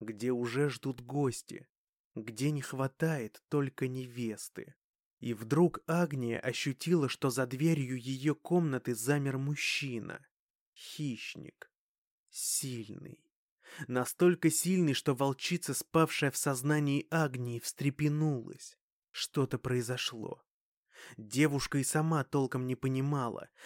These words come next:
но в душе просыпалась надежда.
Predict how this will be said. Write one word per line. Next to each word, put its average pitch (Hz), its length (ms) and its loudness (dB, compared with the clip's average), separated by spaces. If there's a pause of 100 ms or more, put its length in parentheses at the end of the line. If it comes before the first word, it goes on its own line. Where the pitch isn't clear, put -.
(140)
но 131 200 4
в 120 80 -4
душе 143 440 2
просыпалась 127 920 -2
надежда. 120 920 -6